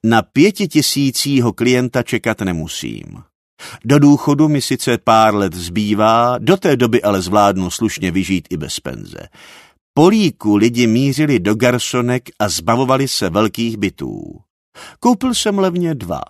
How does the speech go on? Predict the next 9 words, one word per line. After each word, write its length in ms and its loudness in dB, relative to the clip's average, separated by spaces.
Další 400 2
peníze, 480 2
které 320 -2
jsem 200 -2
kvůli 380 2
vší 360 -4
práci 480 0
nestíhal 680 0
utrácet, 680 -2